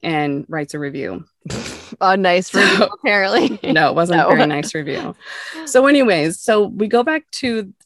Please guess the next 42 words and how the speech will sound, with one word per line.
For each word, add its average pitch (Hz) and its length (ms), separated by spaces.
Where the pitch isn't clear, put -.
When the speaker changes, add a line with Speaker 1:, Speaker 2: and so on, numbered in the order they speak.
Speaker 1:
to 247 80
the 220 100
hotel, 165 460
and 190 120
we're, 247 140
we 233 160
were 240 140
able 190 160
to 165 60
walk, 156 420
like, 165 160
we 185 80
were 180 120
within 160 300
walking 147 340
distance. - 380
So 180 80
we 180 80
go 214 100
back 233 160
to - 80
the 254 100
hotel 170 540
Speaker 2:
Yeah. 160 280
Speaker 1:
and, 175 560
um, 165 540
you 190 100
know, 160 140
get, 202 200
get 185 160
ready. 175 260
We 170 200
have 190 200
an 180 100
Uber 180 320
on 175 140
the 175 80
way, 156 400
and 170 280
it's, 165 200
like, 156 400
um, 151 420